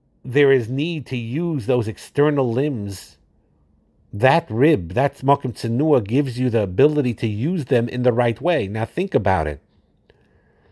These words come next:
The eyes that looked to be jealous. But here, Vatikane Rachel Ba'achoisa, Rachel was jealous of her sister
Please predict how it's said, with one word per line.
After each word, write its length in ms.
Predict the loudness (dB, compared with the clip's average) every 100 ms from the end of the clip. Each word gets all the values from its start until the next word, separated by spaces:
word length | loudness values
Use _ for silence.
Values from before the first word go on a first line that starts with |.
| _ -2
The 140 | 4
eyes 340 | 6 6 4 -6
that 140 | -8
looked 420 | -4 -2 -2 -4 -20 _ _ _ _ _ _ _ _ _ -8
to 80 |
be 120 | -6 -2
jealous. 720 | 2 4 2 -2 -12 -20 _ _ _ _ _ _ _ -20 -4
But 120 | -4
here, 280 | 2 4 6
Vatikane 600 | 4 0 -4 -4 -2 2
Rachel 360 | 4 4 2 0
Ba'achoisa, 640 | -2 -2 -2 -2 -4 -2
Rachel 360 | 2 2 2 2
was 200 | 2 0
jealous 680 | -2 0 0 -2 -4 -16 -20 _ _ _ _ _ _ _ _ _ _ _ _ _ _ 0
of 140 | 2
her 100 | 2
sister 640 | 2 -2 -2 -2 0 0